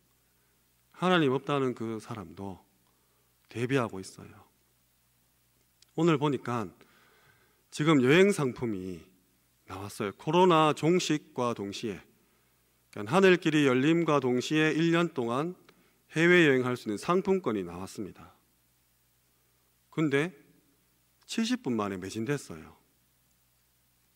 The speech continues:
수십억이 팔렸어요. 대단하죠?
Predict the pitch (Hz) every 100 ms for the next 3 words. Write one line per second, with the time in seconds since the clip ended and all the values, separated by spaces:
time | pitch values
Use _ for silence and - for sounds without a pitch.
0 | _ _ _ _ - - - 147 101 -
1 | - 95 - - _ _ _ _ _ _
2 | _ _ _ _ _ _ _ _ _ -
3 | 107 123 143 143 82